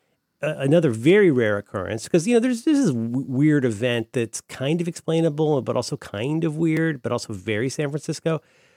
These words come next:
which is that there is, there's not always a parity between, like, the increase or decrease in home sale, um, versus increase and decrease in rent.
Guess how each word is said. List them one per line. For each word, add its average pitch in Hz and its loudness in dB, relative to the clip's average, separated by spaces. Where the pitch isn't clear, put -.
which 165 2
is 139 2
that 123 -2
there 147 4
is, 127 -2
there's 143 -2
not 175 2
always 147 2
a 113 -6
parity 139 -4
between, 110 -6
like, 110 -12
the 123 -8
increase 135 -6
or 117 -6
decrease 120 -8
in 107 -8
home 117 -6
sale, 147 -4
um, 123 -4
versus 113 -8
increase 120 -10
and 107 -14
decrease 110 -8
in 107 -8
rent. 113 -6